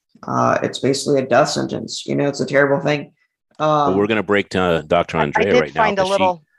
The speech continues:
Speaker 2: Well, let me, let me say it so it sounds like a perfect segue, like it was planned. So let me do it. Let, let me do it the real good way. Elijah, you're gonna be blown away by how good this is.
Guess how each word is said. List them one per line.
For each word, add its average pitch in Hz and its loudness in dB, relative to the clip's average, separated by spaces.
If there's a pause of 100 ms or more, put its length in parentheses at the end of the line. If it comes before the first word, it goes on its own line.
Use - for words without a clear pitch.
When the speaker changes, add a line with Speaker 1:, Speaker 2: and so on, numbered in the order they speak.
Speaker 2:
Well, 104 4
let 107 0
me, 110 0
let 95 0
me 98 2
say 101 0
it 85 -4
so 80 0
it 80 -2
sounds 78 -2
like 73 -4
a 73 -8
perfect - -6
segue, 73 0
like 65 -2
it 67 -10
was 64 -6
planned. 60 -14
So - -14
let 69 -10
me 71 -8
do 71 -6
it. 67 -16 (140)
Let, 71 -14
let 82 -2
me 85 -2
do 82 0
it 78 -2
the - -12
real 71 -6
good 71 -14
way. - -12 (420)
Elijah, 90 2
you're 82 2
gonna 78 0
be 65 -14
blown 76 -2
away 71 2
by 67 -2
how 67 -4
good 64 -8
this 62 -12
is. - -20